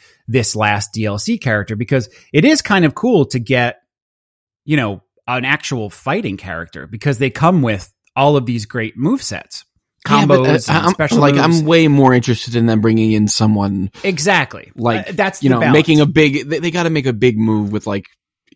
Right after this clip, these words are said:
Speaker 2: Crash Bandicoot being the last one. Or
Speaker 1: Crash
Speaker 2: s-,
Speaker 1: is a really good choice.
Speaker 2: just something crazy, like,
Speaker 1: But
Speaker 2: so
Speaker 1: what about Mortal Kombat?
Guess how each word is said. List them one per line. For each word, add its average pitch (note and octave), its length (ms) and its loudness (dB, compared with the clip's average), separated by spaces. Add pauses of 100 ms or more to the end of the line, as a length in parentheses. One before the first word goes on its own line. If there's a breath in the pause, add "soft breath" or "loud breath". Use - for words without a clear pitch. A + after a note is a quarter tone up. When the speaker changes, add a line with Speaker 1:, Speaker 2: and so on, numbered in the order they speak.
Speaker 2:
Crash A2+ 380 -2
Bandicoot G#2 500 -4
being G2+ 200 -4
the F2+ 80 -8
last F#2+ 340 -8
one. G2 140 -6
Or G2+ 60 -8
Speaker 1:
Crash E3 320 2
Speaker 2:
s-, - 60 -4
Speaker 1:
is E3+ 120 -6
a E3+ 80 -2
really C#3+ 420 -2
good C#3 160 -8
choice. C#3 420 -10
Speaker 2:
just - 420 -2
something C3+ 480 0
crazy, A2+ 760 -2
like, G#2+ 160 -6
Speaker 1:
But - 40 -8
Speaker 2:
so A3 200 2
Speaker 1:
what B3+ 160 6
about C4 420 0
Mortal G#3 320 0
Kombat? C3 580 -10